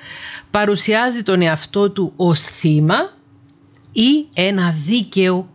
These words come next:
και ηθικό κρίτη. Η ψυχολόγος Δόκτωρ Ράμαν Ίντερ Βάσουλα αναφέρεται στις εκστρατείες δυσφήμισης,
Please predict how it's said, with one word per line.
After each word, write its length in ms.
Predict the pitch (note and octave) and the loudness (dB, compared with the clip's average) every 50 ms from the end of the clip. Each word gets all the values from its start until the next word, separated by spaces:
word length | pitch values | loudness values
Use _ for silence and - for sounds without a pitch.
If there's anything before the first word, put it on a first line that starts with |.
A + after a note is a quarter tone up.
| - _ | -20 _
και 100 | - G#3 | -2 0
ηθικό 720 | G3+ F3 D#3 - - D#3+ D3 - - D#3+ E3+ E3+ E3+ - - _ _ _ _ _ | 2 2 0 0 -4 -6 -6 -4 -2 -2 0 0 -2 -4 -10 _ _ _ _ _
κρίτη. 500 | - F#3+ F3 D#3+ D3 D3+ - C3+ B2 A#2 - _ _ _ - - - _ - - - - - - - - - - - - - - - - - - | 0 2 2 2 0 -2 -6 -10 -12 -12 -16 _ _ _ -20 -20 -20 _ -20 -20 -20 -20 -20 -18 -18 -16 -14 -12 -12 -12 -12 -14 -14 -16 -10 -6
Η 120 | - F#3+ | -4 -2
ψυχολόγος 720 | E3+ - - - G3+ - - F3 F3 A#3 C#4+ D#4+ E4+ B3+ E3+ | -2 0 0 -2 -2 0 0 0 0 2 2 0 0 0 -2
Δόκτωρ 360 | E3+ B3 B3 - - G#3 F#3+ | -4 -6 -4 -2 -2 0 0
Ράμαν 320 | G3 G3+ G#3+ A3 G#3+ G#3 | 0 0 0 0 0 0
Ίντερ 260 | G#3 G#3+ G3 A3+ F#3+ | 0 0 0 0 0
Βάσουλα 760 | F3+ E3+ F3+ F3+ G3+ - - - D#3+ D3 C#3+ - - - G#3+ - - - - | 0 0 0 0 -2 -4 -6 -6 -6 -8 -8 -8 -10 -12 -14 -16 -20 -18 -8
αναφέρεται 680 | - F3+ F3+ F3+ F3 F3 D#3+ - A#3+ C4+ D4+ C#4+ D4 | -2 -2 0 0 0 0 -2 -2 -2 -2 -2 -4 -4
στις 220 | C4 - G3+ - G3 | -4 -4 -2 -2 -2
εκστρατείες 640 | F3+ - - - E3 D#3+ D#3 D3+ A3+ A#3 A#3 G#3+ | -2 -2 -2 -2 0 0 0 0 0 0 0 2
δυσφήμισης, 920 | E3+ F3 E3+ - - - - A#3+ A#3+ G#3+ E3 C#3+ - - G#3+ B3 - - - | 2 0 0 0 0 -2 0 0 2 2 0 0 0 -2 -2 -4 -6 -8 -14